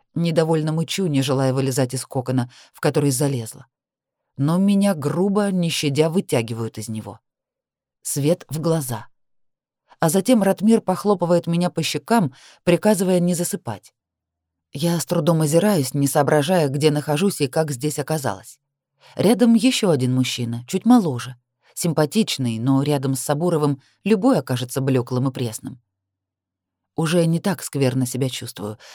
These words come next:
даже удалось принять вертикальное положение. «Как вас зовут, девушка?» — задает вопрос мужчина. Медленно перевожу взгляд с него на Ратмира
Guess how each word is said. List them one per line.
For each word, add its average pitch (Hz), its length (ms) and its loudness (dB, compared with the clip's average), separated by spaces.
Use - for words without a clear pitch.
даже 175 240 2
удалось 175 400 2
принять 170 360 -2
вертикальное 147 640 -2
положение. 123 600 -8
«Как 143 240 2
вас 143 200 4
зовут, 156 380 0
девушка?» — 127 480 -2
задает 151 440 -2
вопрос 180 360 -2
мужчина. 107 540 -6
Медленно 135 560 4
перевожу 135 440 0
взгляд 139 460 -2
с - 100 -10
него 139 400 0
на 151 160 -2
Ратмира 131 640 -2